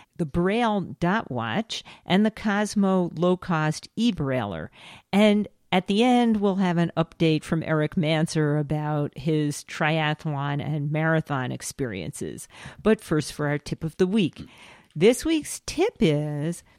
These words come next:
now that we've been doing the show for eight full years, we have over four hundred episodes, and the number grows every week.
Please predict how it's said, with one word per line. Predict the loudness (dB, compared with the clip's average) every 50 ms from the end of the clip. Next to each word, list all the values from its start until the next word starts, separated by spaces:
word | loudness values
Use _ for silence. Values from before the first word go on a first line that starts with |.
| _ _ _ _ _ _ -2
now | 2 2 2 2 2 2 2
that | 2 2 2
we've | 2 0 -2 0 0
been | 0 2 2 2
doing | 4 4 2 4 4 4 4 4
the | 2 2
show | 0 0 0 2 2 2 0 0
for | -2 -2 -2 -2 -2 _ 0
eight | 2 2 2 0 -4 -8 -16
full | -20 -6 -4 -2 -2 0 0 0 0
years, | 0 0 -2 -2 -2 -2 -2 -2 -2 -2 -2 -4 -4 -4 -6 -8 -10 -14 -12 -8
we | -4 -2 0 0 0 0
have | 0 -2 -2 -2 -2 -2 -2 -4 -6 -2 2
over | 2 2 2 2 0 -2
four | -4 -6 -8 -8 -4 -4 -2 -2 0 0
hundred | 0 0 0 0 0 0 -2 -2 -4 -6 _
episodes, | -4 -4 -2 -2 -2 0 0 2 2 2 2 2 2 0 -2
and | -2 -2 0 0 0
the | 0 0
number | -2 -2 -2 -2 0 0 -2
grows | -2 -2 -4 -2 0 0 2 0 0 -2 -4 -6 -6 -2
every | -2 -2 -2 0 0 0 0
week. | 0 -2 -4 -6 -8 -10